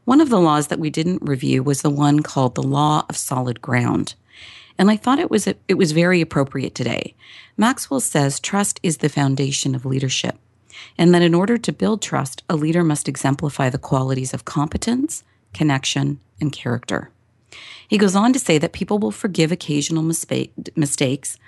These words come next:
because of, um, you know, ability, especially, you know, if they're new in a role. People understand when you're new, you're learning and you're gonna make mistakes. You kinda get a bit of a, you know, thirty-day pass and sometimes ninety days on those things.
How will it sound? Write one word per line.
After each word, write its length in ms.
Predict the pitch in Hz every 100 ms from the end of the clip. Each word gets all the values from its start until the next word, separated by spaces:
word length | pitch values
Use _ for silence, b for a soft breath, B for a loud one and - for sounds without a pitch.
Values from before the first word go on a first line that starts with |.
| b b b b -
because 500 | 175 165 165 160 143 -
of, 320 | 151 139 131
um, 420 | 139 127 123 123 - B B B B B
you 80 | 240
know, 160 | 214
ability, 580 | 202 165 156 160 151 151
especially, 680 | 147 - 165 - 180 165 156 b b b
you 80 | 285
know, 120 | 277
if 100 | 240
they're 140 | 220 202
new 240 | 156 151
in 100 | 151
a 60 | 151
role. 300 | 139 139 143
People 340 | - - 123
understand 540 | 107 98 - 151 151 170
when 100 | 185
you're 100 | 180
new, 220 | 147 151
you're 220 | 160 165
learning 520 | 156 151 147 143 147
and 120 | 139
you're 100 | 143
gonna 180 | 139 135
make 240 | 131 120 -
mistakes. 440 | 131 139 123 -
You 120 | -
kinda 180 | 302 339
get 200 | 330 208
a 40 |
bit 140 | 175 170
of 140 | 160
a, 220 | 156 139 - B B B B B B
you 80 | 180
know, 100 | 135
thirty-day 580 | - 170 160 151 147 135
pass 600 | - 127 123 120 - -
and 180 | 156 147
sometimes 420 | - 139 131 123
ninety 260 | 123 123 120
days 300 | 123 120 123
on 120 | 120
those 220 | 117 117
things. 420 | - 113 - -